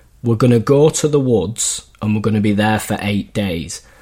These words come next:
But we're gonna be a couple of miles away and we're gonna be on walkie-talkies for emergencies.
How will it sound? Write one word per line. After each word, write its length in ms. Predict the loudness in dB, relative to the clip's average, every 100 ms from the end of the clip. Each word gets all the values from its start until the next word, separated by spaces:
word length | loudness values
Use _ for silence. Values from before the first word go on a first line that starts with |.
| _ -4
But 140 | -2
we're 240 | 2 2 4
gonna 200 | 4 4
be 160 | 2
a 60 | 0
couple 400 | -2 -4 0 2
of 60 | 2
miles 480 | 2 2 2 0 0
away 460 | -4 -4 -6 -8 -12 _ _ _ _ _ _ _ _ -12
and 140 | -4
we're 160 | 0 2
gonna 160 | 4 4
be 100 | 4
on 200 | 2 2
walkie-talkies 960 | 4 2 0 -4 -2 -2 -2 -2 -4 -6 -10
for 240 | -4 0
emergencies. 1000 | 2 2 2 -2 -4 -4 -6 -6 -10 -12